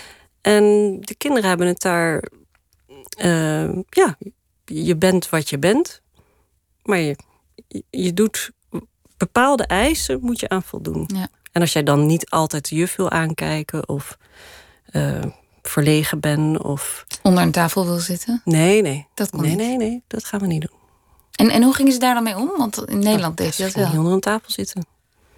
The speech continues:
Speaker 2: Grappig.
Speaker 1: Ja, heel
Speaker 2: Grappig.
Speaker 1: grappig, hè?
Speaker 2: Ja.
Speaker 1: Ze ging ook meteen naar binnen. Dat vond ik ook heel interessant.
Speaker 2: Ja.
Speaker 1: Na de ervaring in Nederland, waar ze echt niet meer naar binnen gingen, gingen ze hier gewoon, eh,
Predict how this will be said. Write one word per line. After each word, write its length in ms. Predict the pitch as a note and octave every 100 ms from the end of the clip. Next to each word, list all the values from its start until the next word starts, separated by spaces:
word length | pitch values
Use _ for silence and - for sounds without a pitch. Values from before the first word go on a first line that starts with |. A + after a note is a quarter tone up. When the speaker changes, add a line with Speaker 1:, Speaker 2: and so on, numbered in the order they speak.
| _ _ _ _ _
Speaker 2:
Grappig. 640 | - - - - - - _
Speaker 1:
Ja, 240 | C4 D4 -
heel 200 | - B3+
Speaker 2:
Grappig. 120 | B3+
Speaker 1:
grappig, 340 | - F#3+ - -
hè? 340 | D#4 - C4+
Speaker 2:
Ja. 80 | B3+
Speaker 1:
Ze 120 | -
ging 160 | - B3
ook 100 | B3
meteen 260 | A#3 A#3+ A#3
naar 120 | A3
binnen. 220 | C4+ E3+
Dat 100 | E3
vond 120 | -
ik 40 | -
ook 140 | -
heel 100 | F3
interessant. 440 | D#3+ - - F3 - _ _ _ _ _ _ _
Speaker 2:
Ja. 200 | A#3 F#3+
Speaker 1:
Na 160 | G3
de 80 | F3+
ervaring 440 | F3+ F#3+ F3 E3
in 80 | D#3+
Nederland, 340 | E3+ F3+ D#3+ D#3+
waar 140 | D3+
ze 100 | D#3+
echt 260 | G3 - -
niet 220 | F3+ -
meer 160 | D#3
naar 100 | D3
binnen 220 | C#3+ F#3 G#3+
gingen, 340 | - A3+ C4 - - - _ _
gingen 280 | - G#3+ G#3+
ze 80 |
hier 220 | G3 G3 F#3
gewoon, 420 | - D3+ D3
eh, 120 | C#3